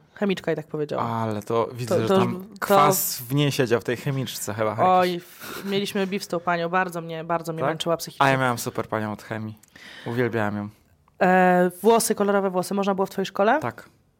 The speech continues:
Speaker 1: Można było ko-, a
Speaker 2: Tak.
Speaker 1: nosili kolorowe włosy,
Speaker 2: Tak,
Speaker 1: czy nie była moda?
Speaker 2: nosili też.
Speaker 1: Nosili kolorowe włosy.
Speaker 2: Ale nie takie kolorowe, że wiesz, cały łeb na niebiesko czy czerwono,
Speaker 1: Mhm.
Speaker 2: ale po prostu jakieś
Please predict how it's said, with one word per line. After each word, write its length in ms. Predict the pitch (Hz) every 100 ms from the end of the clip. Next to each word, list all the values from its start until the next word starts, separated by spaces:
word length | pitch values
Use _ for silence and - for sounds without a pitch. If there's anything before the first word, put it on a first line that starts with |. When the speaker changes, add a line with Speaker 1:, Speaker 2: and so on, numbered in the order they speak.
| -
Speaker 1:
Można 260 | 202 202 180
było 120 | 170
ko-, 120 | 175
a 80 | -
Speaker 2:
Tak. 100 | 202
Speaker 1:
nosili 300 | 190 214 269
kolorowe 320 | 285 262 262 262
włosy, 160 | 254
Speaker 2:
Tak, 80 | 233
Speaker 1:
czy 80 | 240
nie 100 | 208
była 140 | 190
moda? 200 | 180 175
Speaker 2:
nosili 160 | 180 117
też. 40 | 196
Speaker 1:
Nosili 260 | 190 190
kolorowe 380 | 180 175 170 170
włosy. 220 | - 160
Speaker 2:
Ale 160 | 160 175
nie 120 | 180
takie 220 | 160 147
kolorowe, 580 | 131 139 135 131 131 127
że 140 | 123 123
wiesz, 280 | 113 -
cały 360 | - - 131 127
łeb 240 | 131 127
na 100 | 127
niebiesko 380 | 127 123 117 127
czy 120 | -
czerwono, 380 | - 123 147 165
Speaker 1:
Mhm. 160 | 165 233
Speaker 2:
ale 100 | 131
po 60 | 131
prostu 260 | 131 131
jakieś 380 | 123 127 120